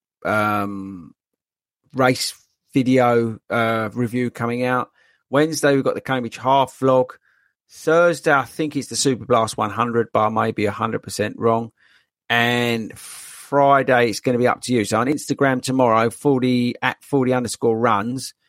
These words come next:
you're gonna get to decide which shoe review we put out on Friday. Uh, Saturday, we've got the usual, um,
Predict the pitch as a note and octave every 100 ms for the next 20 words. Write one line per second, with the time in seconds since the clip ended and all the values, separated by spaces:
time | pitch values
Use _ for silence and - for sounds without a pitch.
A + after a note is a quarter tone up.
0 | _ - B2 C3 B2+ A#2+ A2+ - G#2 G#2
1 | A#2+ A2 G#2+ F#2+ A#2 - - - - -
2 | C3+ B2 G#2+ G#2 A2 G2+ G#2 G#2 G2+ G#2
3 | - G#2 F#2+ G2+ G2+ _ C#3 D3 D#3 D3+
4 | D3 C#3+ _ _ _ _ _ _ - B2
5 | A#2+ A#2+ A#2+ A2+ G#2 - E3+ - - C#3+
6 | C#3 C#3 C3+ C3 B2+ A2+ C3 - A#2 B2
7 | B2 A2 A2+ A2 G#2+ - G#2+ G#2+ G#2+ G#2
8 | G2+